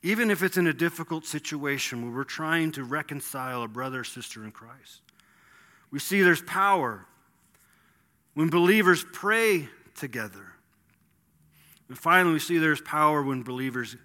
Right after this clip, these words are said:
gather together. So you may be in a building which the church recognizes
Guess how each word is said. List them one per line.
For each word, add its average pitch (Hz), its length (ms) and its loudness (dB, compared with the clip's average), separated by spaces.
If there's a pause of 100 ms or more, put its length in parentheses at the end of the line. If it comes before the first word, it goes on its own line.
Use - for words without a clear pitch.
(260)
gather 110 540 -6 (600)
together. - 280 -20 (2000)
So - 100 -10
you 147 80 2
may 175 100 6
be 160 100 4
in 147 120 2
a 135 40 -2
building 156 420 2
which 139 180 -4
the 131 80 -10
church - 580 -2
recognizes 127 960 -4